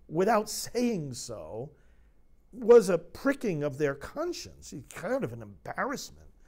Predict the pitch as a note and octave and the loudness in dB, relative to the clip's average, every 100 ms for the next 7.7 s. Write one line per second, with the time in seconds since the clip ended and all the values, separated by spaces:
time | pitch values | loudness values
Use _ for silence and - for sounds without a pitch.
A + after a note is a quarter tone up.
0 | - C3 B2+ A#2+ G3 D#3 F3+ D#3+ C#3 - | -10 -6 -6 -4 -6 0 2 2 0 -6
1 | C3+ B2 C#3+ B2 A#2+ F3+ F3+ C3+ A2+ A#2 | -6 -6 -8 -8 -12 -12 -10 -10 -10 -8
2 | G#2 B2 F#2+ - - _ _ - A#2+ D#3 | -8 -8 -12 -16 -20 _ _ -12 -6 -2
3 | G3 D#3 C#3+ B2 D3 B2+ G3 F3+ B2 C3 | 0 2 0 -2 -4 -2 -2 -2 -4 -4
4 | C3 C3 B2 B2+ E3+ - B2 A#2 A#2+ A#2+ | -4 -8 -10 -4 -4 -4 -8 -6 -4 -4
5 | A#2 A2+ A2+ F#3 A3+ - - - - - | -4 -6 -6 -6 -8 -10 -20 -20 -20 -20
6 | - - - - _ - - - - - | -20 -20 -20 -20 _ -20 -20 -20 -20 -20
7 | _ - D3 C3 A#2+ C3+ | _ -4 0 0 -2 -6